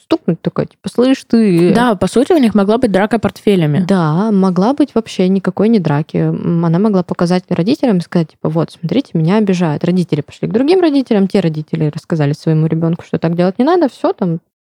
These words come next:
Speaker 2: Мир, дружба, жвачка.
Speaker 1: Всё в порядке. Ну, вот такое решение, и оно действительно неправильное. А, Нацуми с родителями уехала после того, как завершилась, а, вся процедура восстановления, наверное, так скажем.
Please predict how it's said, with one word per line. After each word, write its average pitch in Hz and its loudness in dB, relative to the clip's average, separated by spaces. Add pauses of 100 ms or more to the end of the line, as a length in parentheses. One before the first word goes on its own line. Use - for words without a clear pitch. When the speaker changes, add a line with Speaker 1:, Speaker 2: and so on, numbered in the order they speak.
(120)
Speaker 2:
Мир, 233 2
дружба, 190 0
жвачка. 170 -2
Speaker 1:
Всё 302 0
в - -6
порядке. 165 -4 (320)
Ну, 359 2
вот 233 -2 (120)
такое 180 0
решение, 226 -2
и 175 -2
оно 156 0
действительно 233 -2
неправильное. 165 -4 (1300)
А, 180 0
Нацуми 214 0
с - -4
родителями 185 0
уехала 196 -2
после 254 -4
того, 233 0
как 208 0
завершилась, 196 0 (360)
а, 165 0
вся 170 -4 (260)
процедура 170 -2
восстановления, 151 -2
наверное, 151 -2
так - -10
скажем. - -6